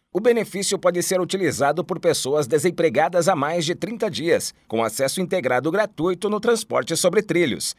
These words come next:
As credenciais são válidas por noventa dias não renováveis.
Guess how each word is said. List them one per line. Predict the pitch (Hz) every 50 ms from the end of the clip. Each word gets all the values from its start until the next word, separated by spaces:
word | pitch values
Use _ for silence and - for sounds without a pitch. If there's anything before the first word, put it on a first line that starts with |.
| _ _
As | - 120 139 143 147 -
credenciais | - 180 170 175 190 196 185 - 160 139 131 147 160 -
são | - 202 180 147
válidas | 107 120 131 139 147 147 139 151 151 147 -
por | - 165 190 175
noventa | 180 190 202 170 113 87 98 151 190 214 220 214 190
dias | 185 90 113 139 156 165 165 160 -
não | 139 127 135 151 196 220
renováveis. | 185 196 214 220 214 180 135 123 104 92 80 71 - - - -